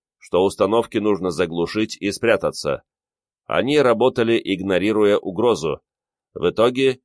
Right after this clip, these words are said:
и они, и их машины были уничтожены,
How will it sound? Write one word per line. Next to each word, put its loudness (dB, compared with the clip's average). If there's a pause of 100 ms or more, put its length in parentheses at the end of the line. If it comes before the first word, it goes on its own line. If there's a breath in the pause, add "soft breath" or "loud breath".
(140)
и 0
они, 0
и -4
их -4
машины -2 (220)
были 0
уничтожены, -2